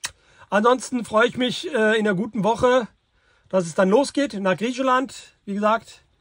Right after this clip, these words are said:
er geht nochmal in die Werkstatt, dann holen wir ihn ab, dann wird der Grund gereinigt, innen, äh, picobello sauber gemacht. Wir haben alles schon rausgeräumt, der ist komplett leer, innen der Güni.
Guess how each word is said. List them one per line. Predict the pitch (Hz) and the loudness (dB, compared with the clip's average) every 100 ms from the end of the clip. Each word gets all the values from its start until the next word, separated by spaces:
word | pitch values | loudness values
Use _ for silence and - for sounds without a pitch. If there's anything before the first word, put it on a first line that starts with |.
| _ | _
er | - | -8
geht | 160 214 | -4 -2
nochmal | 214 208 196 180 _ _ _ _ _ _ _ _ | 0 2 2 0 _ _ _ _ _ _ _ _
in | - | -4
die | 180 | 2
Werkstatt, | 180 262 - 262 262 - - | 2 2 2 2 2 0 -4
dann | 180 | 2
holen | 180 226 | 4 4
wir | 202 | 0
ihn | 202 | 0
ab, | 262 | -2
dann | 208 180 | 0 -2
wird | 202 | 0
der | 185 | 0
Grund | 135 226 - | 0 -2 -2
gereinigt, | 233 214 214 226 233 - - - _ _ - | -2 0 0 -2 -6 -10 -18 -20 _ _ -8
innen, | 254 302 269 359 | -2 4 4 2
äh, | - - - - | -14 -20 -20 -10
picobello | 226 220 180 220 208 | -2 0 2 0 2
sauber | 202 240 | 2 2
gemacht. | 240 240 185 | 0 -4 -2
Wir | 185 | -4
haben | |
alles | 208 220 | -2 -4
schon | - 190 | -2 -2
rausgeräumt, | 190 233 - 220 220 208 | -2 -6 -8 -8 -8 -6
der | 175 | -6
ist | |
komplett | 180 165 190 185 | -4 -4 -4 -4
leer, | 196 247 349 | -4 -4 -6
innen | 220 226 233 _ - - | -4 -4 -4 _ -20 -6
der | 196 | -2
Güni. | 196 233 240 | 0 0 -2